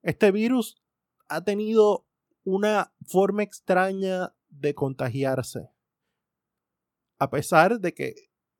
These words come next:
como les mencioné, este virus originalmente se, se contagiaba solamente si tocabas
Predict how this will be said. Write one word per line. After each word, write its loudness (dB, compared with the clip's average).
como -2
les -2
mencioné, -2
este -2
virus 0
originalmente -2
se, -6
se -6
contagiaba 0
solamente 0
si -2
tocabas 0